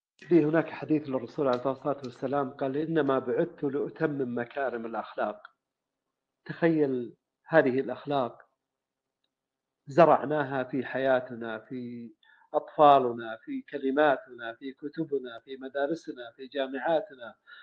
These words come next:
في الطريق، في كل مكان، في نقاب-، نتقابل معه، أو إنسان نتقابل معه أو نتعامل معه. من ال-، هذه الأخلاق هي الثقافة. الثقافة بعيدًا عن السياسة والأديان والمذاهب والأعراق والأماكن،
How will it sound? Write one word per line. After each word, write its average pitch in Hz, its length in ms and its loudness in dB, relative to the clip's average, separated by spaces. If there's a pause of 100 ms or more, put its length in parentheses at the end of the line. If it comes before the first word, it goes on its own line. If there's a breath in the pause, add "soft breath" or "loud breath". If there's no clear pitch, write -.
(140 loud breath)
في 185 60 4
الطريق، 165 800 4
في 151 120 0
كل 180 340 -2
مكان، 160 460 0
في 151 260 0 (180)
نقاب-، 165 460 4 (260)
نتقابل 156 520 2
معه، 135 300 -2
أو 156 160 -4
إنسان 165 320 -4
نتقابل 160 420 -2
معه 185 260 -6 (300 soft breath)
أو 208 100 10
نتعامل 131 440 4
معه. - 240 -18 (720 soft breath)
من 156 360 -2
ال-، 151 160 -4
هذه 196 340 6
الأخلاق 160 540 4
هي 151 100 6
الثقافة. 135 600 0 (680)
الثقافة 156 800 4 (360)
بعيدًا 175 520 4
عن 127 100 -6
السياسة 160 720 0
والأديان 127 760 -2
والمذاهب 151 920 -2
والأعراق 135 840 2
والأماكن، 127 1120 -2